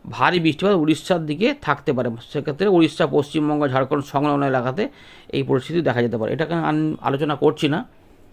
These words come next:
আমরা এবারে উইন্ডি থেকে পুরো বিষয়গুলিকে আলোচনা করব।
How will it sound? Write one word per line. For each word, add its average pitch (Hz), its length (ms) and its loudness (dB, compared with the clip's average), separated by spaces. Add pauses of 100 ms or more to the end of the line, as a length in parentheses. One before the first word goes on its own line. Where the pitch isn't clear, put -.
(120)
আমরা 165 420 8
এবারে 190 460 8
উইন্ডি 202 360 8
থেকে 180 280 6
পুরো 180 300 6
বিষয়গুলিকে 160 500 4
আলোচনা 151 340 4
করব। 151 400 6